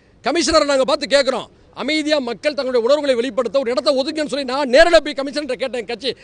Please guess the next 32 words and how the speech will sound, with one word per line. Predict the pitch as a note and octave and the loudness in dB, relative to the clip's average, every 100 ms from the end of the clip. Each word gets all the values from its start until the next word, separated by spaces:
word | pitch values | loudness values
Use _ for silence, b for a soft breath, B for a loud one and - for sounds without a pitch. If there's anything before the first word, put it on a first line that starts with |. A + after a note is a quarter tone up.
| b A#3 | b -4
மனிதநேய | D4+ D4 C4+ | 0 2 2
ஜனநாயக | B3 D4 C#4+ | 2 -2 -2
கட்சியுடைய | A3 C4+ B3 | -4 -4 -2
தலைவர்களோடு | A#3+ C4+ C4 B3 G#3+ | 0 0 0 -2 -2
சென்று, | F#3+ D#3 - b b b _ | -6 -12 -16 b b b _
கமிஷனர் | C4+ E4+ D4+ C#4+ | -2 -2 0 0
முடியாது | C#4 E4 D#4+ D4 | 2 2 2 0
என்று | B3+ G#3 | -4 -4
சொன்னார். | A3 F3+ B2+ b b - | -4 -4 -8 b b -2
மெரினாவிலேயே | G#3+ E4+ E4 D#4+ D#4+ | 2 4 4 4 2
போராட்டம் | C#4+ D#4 D4+ | 0 2 2
நடத்துறதுக்கு | C#4+ C#4 C#4+ B3+ | 0 -2 -4 -2
முடியாதுங்கிறீங்க, | D4 D4 C4 A#3+ F#3+ C#3+ - b b _ | 0 2 0 -2 -4 -8 -12 b b _
பொது | B3+ E4 | -2 2
இடத்துலையும் | E4 A#3 E4 D4 | 0 2 0 2
நடத்துறதுக்கு | D4 D4+ D4 | 0 -2 -2
அனுமதி | C#4+ D4+ C#4+ | 0 -2 0
இல்லைங்கிறீங்க, | C4+ A3+ F#3+ E3+ B2 E3+ | 0 0 -4 -8 -8 -2
வீதிக்குள்ள | F4+ F4+ E4 D4+ | 2 2 4 4
நடத்துனா | C#4 C#4 D4+ | 2 0 0
அங்க | C4+ | 0
போய் | D4+ C4+ | 0 0
அடிப்பீங்களா? | C4 C4 A3+ E4+ D4+ C#3+ _ _ _ | -2 -2 0 0 -2 -6 _ _ _
அதுதான் | G#3+ C#4 E4+ | -6 2 2
நம்ம | D#4+ B3+ | 4 2
கேட்குறோம். | C4+ G3+ F#3 - _ - | 0 0 -8 -12 _ -8
இது | A3+ C4 | 0 2
என்ன | D#4+ | 2
நியாயம்? | D#4 D#4 C#4 C4+ | 0 0 -2 0
இப்ப | D4+ | 2
நான் | C#4+ D#4 | 4 4
கேட்குறேன், | C4+ C#4 | 4 2